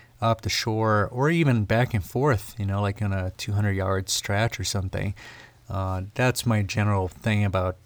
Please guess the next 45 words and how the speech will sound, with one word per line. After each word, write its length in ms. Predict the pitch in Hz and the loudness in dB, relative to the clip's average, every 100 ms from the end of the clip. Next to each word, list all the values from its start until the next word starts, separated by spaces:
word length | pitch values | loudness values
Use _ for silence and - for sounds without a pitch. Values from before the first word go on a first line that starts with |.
| - | -20
approaching 460 | - - 110 98 98 | -12 -2 -2 0 -2
lakes. 400 | 98 98 - - | 0 -2 -4 -6
There's 180 | 104 113 | -4 0
not 220 | 139 139 | 0 0
too 160 | - 127 | -2 2
much 280 | 117 - | 2 0
there 300 | 107 98 101 | -2 0 0
that 100 | 95 | 0
I 60 | 92 | -4
can 160 | 92 90 | -6 -8
talk 300 | 95 90 - | -6 -6 -8
about. 260 | 104 104 - - _ _ _ _ _ _ - 120 | -8 -10 -16 -20 _ _ _ _ _ _ -8 0
But 100 | 113 | 4
when 140 | 120 | 6
I 40 | |
get 200 | 117 160 | 6 4
to 120 | - 113 | 2 -2
a 40 | |
pool, 580 | - - 165 139 101 101 - - - - - | -2 -2 2 4 2 -2 -12 -20 -20 -20 -12
generally 320 | - 202 190 160 | 2 6 6 4
speaking, 420 | - 151 143 127 | 2 2 4 4
I'm 120 | 117 | 4
gonna 180 | 123 117 | 2 2
be 100 | 104 | 0
fishing 520 | - 143 - 139 131 | 0 0 2 0 0
from 300 | - 113 104 | 0 -2 0
the 60 | 95 | -2
tail 680 | - 156 165 160 160 143 - _ _ - | 0 2 6 6 4 0 -16 _ _ -6
to 100 | 143 | 0
the 140 | 120 | 4
head. 280 | 101 101 - - - - - - | 4 2 -2 -10 -20 -18 -18 -16
So 140 | - 143 | -2 0
the 100 | 127 | 0
tail 460 | - 202 196 180 | 2 4 8 8
is 100 | 143 | 8
the 80 | 120 | 4
downstream 760 | 101 123 151 160 - 139 127 107 | 2 4 4 4 2 4 4 4
portion 420 | 120 110 - 104 | 2 2 2 0
of 100 | 95 | 0
the 80 | 95 | -4
tool, 400 | - - - - | -6 -8 -10 -8
uh, 120 | 127 | -6
the, 260 | 113 110 101 | -2 -2 0
the 120 | 107 | 0
pool. 380 | - 113 92 | 0 -2 -2